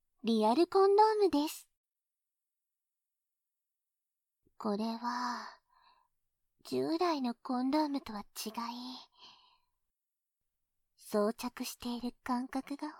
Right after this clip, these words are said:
ほとんどなく、生でしているのと同じ感覚で、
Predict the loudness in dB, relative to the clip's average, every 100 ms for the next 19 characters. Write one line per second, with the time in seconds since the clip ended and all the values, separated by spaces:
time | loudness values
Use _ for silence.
0 | -6 -6 -2 -2 -2 -6 -8 -10 -12 -16
1 | -16 -14 -16 -18 -20 -20 _ _ _ _
2 | _ _ -20 -20 -20 -20 -20 -20 _ _
3 | _ _ _ _ _ _ _ -2 -2 -2
4 | -6 -8 -10 -8 -6 -6 -10 -12 -12 -10
5 | -10 -10 -10 -10 -8 -10 -8